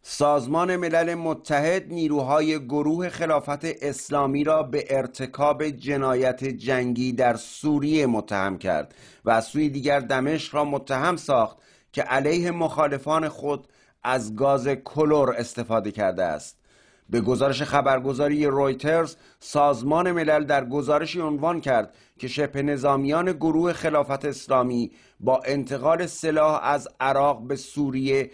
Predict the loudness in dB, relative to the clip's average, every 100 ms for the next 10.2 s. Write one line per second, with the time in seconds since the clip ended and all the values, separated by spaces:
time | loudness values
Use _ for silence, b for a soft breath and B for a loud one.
0 | B _ 0 2 4 2 2 0 0 -2
1 | 0 -2 0 -2 0 0 0 -4 -6 -4
2 | -2 2 2 0 -2 -2 -2 -2 -2 2
3 | 2 2 2 0 -4 -10 b b b -4
4 | 0 0 2 0 0 -2 0 2 2 0
5 | -2 -4 -4 -6 -2 -2 -2 0 0 0
6 | -2 -4 -6 0 0 0 b b b b
7 | -10 -2 0 2 0 2 4 2 2 0
8 | 0 -2 -10 b b -4 -4 0 2 2
9 | 2 -4 -4 -2 -2 -2 0 0 2 0
10 | -2 -6